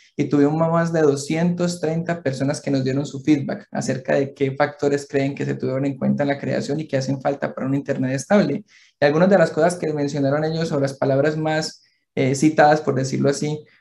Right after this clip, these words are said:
fueron escalabilidad, flexibilidad,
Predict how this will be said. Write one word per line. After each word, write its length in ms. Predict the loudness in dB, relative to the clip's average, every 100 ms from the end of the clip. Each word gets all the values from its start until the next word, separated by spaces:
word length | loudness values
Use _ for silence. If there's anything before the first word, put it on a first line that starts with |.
| _
fueron 280 | 4 4 4
escalabilidad, 1000 | 0 -2 -2 0 0 2 2 2 0 -10 _ _ _ _ _ -4
flexibilidad, 960 | -2 0 -2 0 0 4 6 6 4